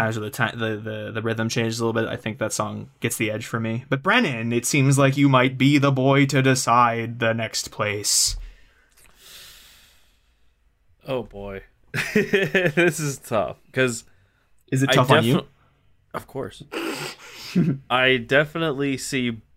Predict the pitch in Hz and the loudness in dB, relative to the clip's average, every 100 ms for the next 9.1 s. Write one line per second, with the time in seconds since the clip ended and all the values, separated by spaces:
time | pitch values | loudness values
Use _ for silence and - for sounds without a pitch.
0 | _ _ 127 117 120 107 98 95 76 95 | _ _ 2 2 -2 -6 -6 -6 -6 -8
1 | 80 82 78 85 - - _ _ _ _ | -10 -16 -16 -18 -20 -20 _ _ _ _
2 | _ _ _ _ - 104 101 113 123 - | _ _ _ _ -10 -8 -6 -4 -4 -2
3 | 127 120 117 110 104 - 120 - 117 113 | 0 2 2 0 -2 -2 -2 0 -2 -2
4 | 113 113 113 113 104 95 98 90 90 - | -2 -2 -2 -4 -6 -8 -8 -8 -10 -14
5 | _ _ _ _ _ _ _ _ _ _ | _ _ _ _ _ _ _ _ _ _
6 | _ _ 131 131 120 123 127 123 123 127 | _ _ 0 0 0 0 0 2 0 -2
7 | 131 143 165 160 160 143 131 123 117 113 | 0 2 2 2 2 2 2 2 2 0
8 | 113 - 110 104 - 92 92 113 - - | -4 -4 -4 -6 -10 -10 -8 -8 -10 -16